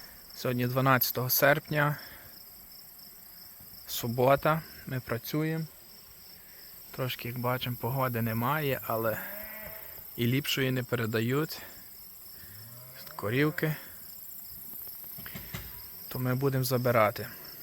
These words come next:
Як бачимо, це є, е, наші перезимовані шестирамочники. Вони були зроблені минулого року з, е, з маточника і півтора рамки розплоду.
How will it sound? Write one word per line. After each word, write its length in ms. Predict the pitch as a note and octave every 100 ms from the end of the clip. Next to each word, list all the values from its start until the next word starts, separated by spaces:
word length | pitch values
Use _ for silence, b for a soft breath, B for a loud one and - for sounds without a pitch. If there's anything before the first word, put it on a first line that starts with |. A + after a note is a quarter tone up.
| B B B - - - - - - - - - - - - -
Як 140 | - A#2+
бачимо, 360 | C#3 C#3+ C#3+
це 220 | C3+ - C3
є, 420 | C3+ C3+ C3 B2 - - -
е, 200 | C3+ B2+
наші 680 | A#2+ B2 B2 - A#2+ A#2 A2 - B B B B B - -
перезимовані 720 | C3 B2+ C3+ C3+ C#3 C3 C3
шестирамочники. 1040 | - B2+ - B2 B2+ D#3 - F3 F3 F#3 F#3 B B
Вони 420 | C3+ B2+ B2+ A#2+ A2+ B B
були 340 | B2+ C3+ C3+
зроблені 440 | B2+ C3 C3 C3 B2+
минулого 480 | C3 C#3 C3 B2 A#2+
року 340 | A#2 - A#2+
з, 140 | B2
е, 320 | A#2+ G#2+ G2+ G2+ - B B B B B B B B B B B B B B B - - - - - C3 C3 C3 C3
з 100 | C#3+
маточника 800 | C#3+ C#3+ D3 C#3 D3 C3+ C#3+ B2
і 100 | B2
півтора 540 | - C3 - C#3+ C#3
рамки 380 | C3+ B2+ C3+ B2+
розплоду. 600 | A#2 - D#3+ F3 F3+ F3+